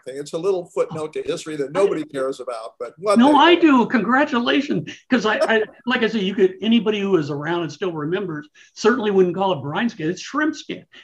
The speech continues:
Speaker 2: And you're
Speaker 1: Yeah.
Speaker 2: the creator. That was accurate. So, no, I mean, so I was around for that.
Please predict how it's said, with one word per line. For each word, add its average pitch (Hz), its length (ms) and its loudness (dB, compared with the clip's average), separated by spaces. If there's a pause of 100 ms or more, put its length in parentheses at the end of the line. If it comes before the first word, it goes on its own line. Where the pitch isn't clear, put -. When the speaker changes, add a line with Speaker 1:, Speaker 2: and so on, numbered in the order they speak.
Speaker 2:
And 185 160 2
you're - 100 2
Speaker 1:
Yeah. 240 120 0
Speaker 2:
the - 60 -4
creator. 208 440 -2
That 208 200 -6
was 180 200 -4
accurate. 185 400 -10
So, 151 220 -12 (260)
no, 208 140 -4
I 208 160 0
mean, 214 200 0
so 214 140 -2
I 226 100 4
was 240 200 0
around 185 560 0 (340)
for 156 180 -6
that. 151 560 -4